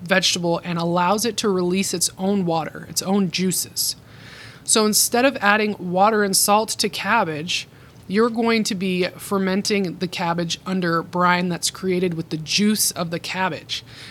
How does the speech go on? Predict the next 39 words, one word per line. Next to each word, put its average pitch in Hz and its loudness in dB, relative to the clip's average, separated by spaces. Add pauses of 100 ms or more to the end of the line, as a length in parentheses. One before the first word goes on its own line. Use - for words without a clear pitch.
which 196 0
is 208 2
going 233 2
to 220 0 (100)
make 196 -2
a 175 -2
more 196 4
enhanced 175 -2
flavor 208 2
anyway. 160 -2 (880)
You 208 0
want 220 4
the 226 -4
thing 220 2
to 180 -2
taste 202 0
like 180 -2
the 160 -6
vegetable, 175 0
not 190 2
like 170 -6
water. 160 -4 (760)
So 214 2
for 220 0
things 262 2
that 254 0
are 208 0
sliced 214 0
really 233 0
thin 247 0
like 170 -2
that, 160 -4 (600)
you 202 0
can 226 -6
use 180 0
the 185 -4
dry 165 -4
salt 185 2
method. - -10